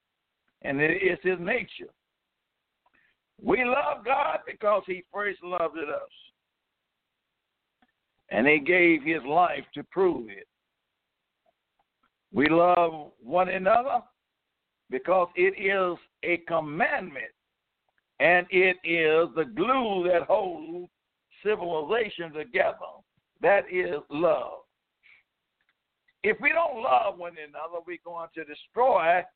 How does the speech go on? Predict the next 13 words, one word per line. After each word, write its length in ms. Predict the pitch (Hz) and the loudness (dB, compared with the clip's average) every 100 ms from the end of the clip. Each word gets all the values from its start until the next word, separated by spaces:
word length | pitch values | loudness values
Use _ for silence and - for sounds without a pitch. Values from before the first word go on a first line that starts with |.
| _ _ _ - | _ _ _ -16
each 200 | 175 170 | -14 0
other. 360 | 170 135 - - _ _ _ _ _ _ _ _ _ _ _ _ _ _ _ _ _ _ | 2 2 -4 -20 _ _ _ _ _ _ _ _ _ _ _ _ _ _ _ _ _ _
And 140 | 107 135 | 0 4
as 220 | 151 147 | 4 4
we 180 | 147 175 - | 0 -2 0
see 220 | 180 165 | 0 0
that 200 | 160 156 - | 0 -2 -2
the 100 | 151 | -4
world 640 | 143 196 165 160 147 151 | 2 4 4 2 0 -4
is 60 | 117 | -6
going 320 | 175 185 175 | 0 0 0
on 260 | 175 165 160 | -2 -4 -6
today, 520 | 156 156 185 226 202 | -6 0 2 2 -4